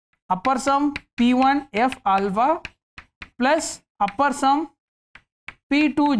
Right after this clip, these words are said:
G alpha. ஓகே, அப்பர் சம், just அப்பர் சம் உடைய ப்ராப்பர்ட்டி. அப்பர் சம் ரிஃபைன்மெண்ட்ல வந்து அப்பர் சம் வந்து குறையும். So, அதை யூஸ் பண்ணியிருக்கோம். ஆனா, இந்த, இந்த பி ஒன் வந்து எப்படி சூஸ் பண்ணோம்னு பாருங்க.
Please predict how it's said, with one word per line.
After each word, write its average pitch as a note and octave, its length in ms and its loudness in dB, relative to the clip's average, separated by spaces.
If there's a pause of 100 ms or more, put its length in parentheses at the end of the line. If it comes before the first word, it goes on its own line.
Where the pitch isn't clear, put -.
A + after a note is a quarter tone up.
(100)
G B3 100 4 (280)
alpha. - 280 -6 (1600)
ஓகே, B3+ 240 -4
அப்பர் G#3 240 -4
சம், A3+ 160 -2 (640)
just C4 360 -2
அப்பர் B3+ 300 -2
சம் B3+ 200 0
உடைய A#3+ 200 0 (100)
ப்ராப்பர்ட்டி. G#3 480 0
அப்பர் A#3 260 -2
சம் A#3+ 240 -2
ரிஃபைன்மெண்ட்ல B3+ 640 0
வந்து B3 140 0
அப்பர் A#3+ 320 -2
சம் A#3 160 -2
வந்து A#3 160 0 (100)
குறையும். G3+ 400 -2
So, G#3+ 140 0
அதை G#3+ 200 0
யூஸ் A3+ 220 -2
பண்ணியிருக்கோம். F3+ 420 -4 (600)
ஆனா, C#4+ 100 0 (120)
இந்த, C4+ 120 0 (600)
இந்த A#3+ 120 2 (140)
பி D#4+ 140 2
ஒன் F4+ 280 2
வந்து D4+ 200 0
எப்படி C4 280 -2
சூஸ் D4 260 0
பண்ணோம்னு C4 360 2
பாருங்க. A3+ 260 0